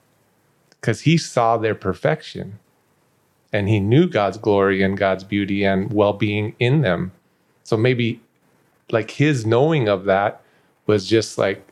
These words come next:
who knows how he actually saw the situation from Jesus's eyes in the situation. Maybe it needed the third party to tell the story.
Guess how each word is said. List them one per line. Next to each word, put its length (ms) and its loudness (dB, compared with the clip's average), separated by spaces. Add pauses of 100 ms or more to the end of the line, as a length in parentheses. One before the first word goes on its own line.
(160)
who 160 2
knows 260 2
how 160 -2
he 220 -2
actually 300 -4
saw 240 2
the 120 -4
situation 760 -4
from 200 0
Jesus's 580 0 (160)
eyes 360 -2
in 120 -4
the 60 -6
situation. 640 -6
Maybe 220 0
it 60 -2
needed 360 2
the 80 -4
third 320 -2
party 360 -2 (360)
to 80 -2
tell 240 -2
the 100 -4
story. 320 -2